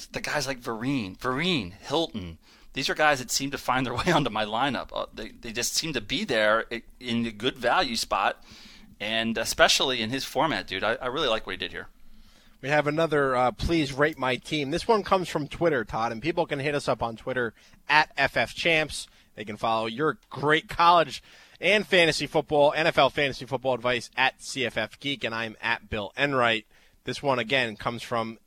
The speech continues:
Speaker 2: at F F Champs. Chad T wants to know if we can rate his team. He's curious how we think,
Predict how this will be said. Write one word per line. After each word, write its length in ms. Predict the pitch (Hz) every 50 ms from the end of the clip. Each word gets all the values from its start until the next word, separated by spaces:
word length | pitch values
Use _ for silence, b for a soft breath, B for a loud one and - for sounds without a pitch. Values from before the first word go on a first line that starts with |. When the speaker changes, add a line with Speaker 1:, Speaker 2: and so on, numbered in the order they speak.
| _ _ -
Speaker 2:
at 200 | 123 135 135 - -
F 180 | 123 123 - -
F 160 | 131 110 -
Champs. 520 | - - 143 131 123 120 107 - - - - b b b b b b b
Chad 500 | - - - 165 170 170 170 170 170 156 - _ _ -
T 340 | - - 196 185 175 160
wants 300 | 147 135 135 135 123 -
to 120 | - - 147
know 520 | 135 131 127 123 123 120 120 120 113 101 b b b b b
if 120 | 101 -
we 80 | 123 113
can 200 | 113 110 104 104
rate 260 | 123 139 156 147 -
his 220 | 131 127 117 - -
team. 320 | - - 135 127 120 117
He's 200 | 120 117 107 -
curious 520 | - - - 147 151 139 135 127 117 -
how 240 | - - 127 117 120
we 120 | 120 117 107
think, 380 | - - 113 110 104 - -